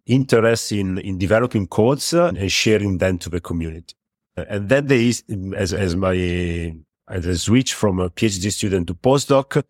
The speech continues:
and especially in the U S, in the University of California in San Francisco, with Andrei Shali, there is where we, I start getting interested in approaches that go beyond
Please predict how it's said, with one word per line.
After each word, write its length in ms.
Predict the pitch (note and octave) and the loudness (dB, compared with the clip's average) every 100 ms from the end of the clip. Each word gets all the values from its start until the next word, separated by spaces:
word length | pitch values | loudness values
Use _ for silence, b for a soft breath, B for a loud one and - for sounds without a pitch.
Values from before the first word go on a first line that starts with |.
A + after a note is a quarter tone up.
| _ | _
and 100 | F2 | -6
especially 480 | E2+ - F#2+ - F#2 | -6 0 0 0 -2
in 80 | F2 | -2
the 120 | F2 | -2
U 140 | D#2+ G#2 | 0 0
S, 240 | C#3+ - | 0 -2
in 200 | F#2 F2 | -4 -6
the 80 | E2+ | -4
University 420 | F2 F2 F2 - | -2 0 -2 -4
of 100 | E2+ | -4
California 520 | F#2 F2 - G#2+ A#2 | -2 -2 0 0 0
in 40 | F#2+ | -2
San 200 | F2+ F2 | -4 -4
Francisco, 640 | F2 - B2 - C3+ B2+ _ _ | -6 -6 -6 -6 -6 -8 _ _
with 160 | F#2+ F2+ | -6 -2
Andrei 300 | F#2 F2 F2 | 0 0 0
Shali, 480 | - G2 A2 B2+ - _ _ - | 0 0 0 -2 -6 _ _ -16
there 400 | F2+ G#2 A2 A#2+ | -2 2 4 2
is 240 | G#2 E2+ | 0 0
where 260 | G2 G2 G2 | 0 0 0
we, 360 | G2 F#2+ G2 | -2 -2 -4
I 80 | G2 | -6
start 320 | - G#2+ G2+ - _ F#2 | -2 0 -2 -4 _ -2
getting 380 | A#2+ A#2 B2 A2+ | 0 2 2 4
interested 640 | B2+ C3+ B2 B2 B2 A2 | 2 2 -2 -2 -2 -2
in 280 | F#2+ F2+ F2 _ _ A2 | -4 -6 -8 _ _ -8
approaches 680 | - - A#2+ B2 B2+ B2 - | -4 2 2 2 2 0 -2
that 360 | E2+ G2+ G2+ _ _ | 0 0 0 _ _
go 160 | - A2+ | -4 -2
beyond 600 | F2 G2+ G2+ A2+ C#3 | -2 0 4 4 2